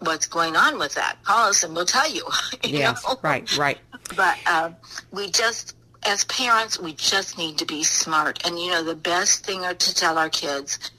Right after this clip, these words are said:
Speaker 1: is only one partner for life, no sexual activity until marriage to one partner.
Speaker 2: Yes.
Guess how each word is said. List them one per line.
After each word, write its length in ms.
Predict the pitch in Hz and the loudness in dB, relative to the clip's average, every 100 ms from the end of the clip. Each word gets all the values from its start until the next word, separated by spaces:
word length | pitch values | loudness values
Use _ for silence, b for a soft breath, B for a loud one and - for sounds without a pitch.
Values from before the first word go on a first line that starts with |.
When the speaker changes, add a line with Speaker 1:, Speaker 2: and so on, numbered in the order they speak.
| _ 180 | _ -4
Speaker 1:
is 380 | 151 147 - B B _ - | -2 -2 -4 B B _ -2
only 420 | 165 175 180 180 | 0 0 -2 -2
one 260 | 160 165 170 | -2 -2 -2
partner 400 | - 156 - 165 | -4 -4 -4 -8
for 180 | - 165 | -6 -6
life, 380 | 156 143 147 - | -2 -4 -4 -8
no 240 | 170 180 | -4 0
sexual 400 | 196 196 185 190 | 2 2 0 0
activity 680 | 139 170 - 165 151 151 151 B B B - | 0 0 -4 -4 -8 -8 -10 B B B -8
until 600 | 151 - 165 151 156 156 B - _ | 0 2 4 2 0 -4 B -20 _
marriage 720 | 156 151 147 147 151 - - - | -6 -4 -2 -4 0 0 -2 -6
to 100 | - | -6
one 300 | 151 151 156 | -2 -2 -2
partner. 460 | 151 147 - - - - | -6 -10 -10 -12 -14 -10
Speaker 2:
Yes. 380 | 139 139 127 | -2 0 0